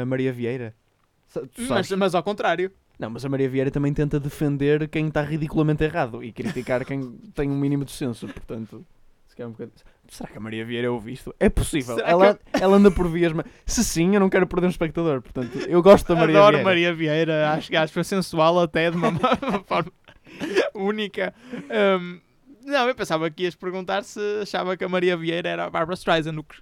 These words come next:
Speaker 2: justificava
Speaker 1: Ah,
Speaker 2: algumas coisas.
Speaker 1: pode ser também, é possi-, é possível. <laughs>
Speaker 2: Eh,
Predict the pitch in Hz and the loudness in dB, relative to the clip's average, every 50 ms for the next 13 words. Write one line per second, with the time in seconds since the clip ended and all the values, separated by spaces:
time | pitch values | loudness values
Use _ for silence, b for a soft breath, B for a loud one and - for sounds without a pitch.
0 | - 160 143 139 - - - - 156 143 160 156 147 151 147 160 180 180 - 180 | -20 -18 -18 -12 -8 -8 -6 -6 -6 -6 -4 -4 -4 -4 -4 -6 -6 -6 -4 -4
1 | 165 147 143 147 147 - - 139 117 - 131 120 120 113 117 - - - - - | -2 0 0 0 0 -2 -4 -6 -4 -4 -6 -6 -4 -6 -6 -8 -10 -12 -12 -10
2 | 139 156 - - - - - - - 277 262 240 - - - - - 311 - - | -10 -2 2 2 2 2 -2 -4 -4 -4 -2 -2 -4 -6 -6 -8 -12 -14 -12 -12
3 | 277 - - - - - 190 - _ 175 160 147 - - - - 165 - - - | -12 -10 -10 -12 -14 -16 -16 -14 _ -10 -10 -10 -12 -14 -10 -10 -10 -10 -10 -14
4 | - - - _ _ _ - - _ b b b b b b b b b b b | -16 -18 -18 _ _ _ -20 -20 _ b b b b b b b b b b b
5 | _ _ _ _ _ _ _ _ _ 202 196 190 180 180 180 | _ _ _ _ _ _ _ _ _ -8 -6 -6 -6 -8 -10